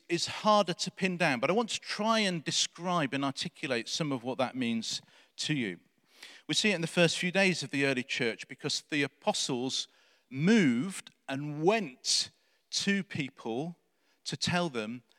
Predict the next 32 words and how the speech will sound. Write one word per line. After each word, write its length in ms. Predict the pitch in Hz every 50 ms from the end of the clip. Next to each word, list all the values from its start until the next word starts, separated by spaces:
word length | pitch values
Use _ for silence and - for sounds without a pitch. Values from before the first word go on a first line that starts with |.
| _ _ -
about 560 | 127 - - 127 123 120 113 - - - - _ -
Jesus. 640 | - 147 147 135 - 113 95 - - 101 - - - _ _ _ _ _ _ _ -
Uh, 100 | 123 123
the 120 | 117 143
word 200 | 147 151 156 151
apostle 380 | 139 - - - 147 - - 135
just 220 | 120 143 143 -
means 320 | 156 151 156 147 123 113 -
sent. 720 | - - - - - 180 151 117 87 - - - - - _ _ _ _ _ _ -
So 120 | - 151
these 360 | 127 - 185 190 196 156 -
were 100 | 151 175
people 640 | 160 - - 208 208 180 - - 135 120 120 135 127 _ _ _ _
whose 220 | - 147 139 -
job 320 | - - - 202 208 202 -
description 720 | - - - - 143 127 - - - - 127 120 120 131
was 480 | 131 135 139 131 123 123 - - - - _ _ _ _ _ _ _ _
go. 280 | - 160 135 120 101 90 - _ _ _ _ _ _ _ _ _ _ _ _ -
They 180 | 156 156 165
were, 380 | 165 151 151 156 151 147 143 135 - - _ _
they 120 | - 165 170
were 120 | 170 165
the, 240 | 147 156 156 156 156 - -
they 220 | - 165 185 196 196
were 580 | 165 151 160 185 180 160 127 113 113 131 147 - - - _ -
movement. 540 | 151 160 165 165 139 - 127 107 92 - -
They 160 | 151 147 143
went 360 | 143 151 185 196 190 175 - - -
to 180 | - 165 165 160
people 500 | - - 143 131 - - 123 120 123 123
to 140 | - - 135
tell 460 | - - - 135 120 120 120 120 -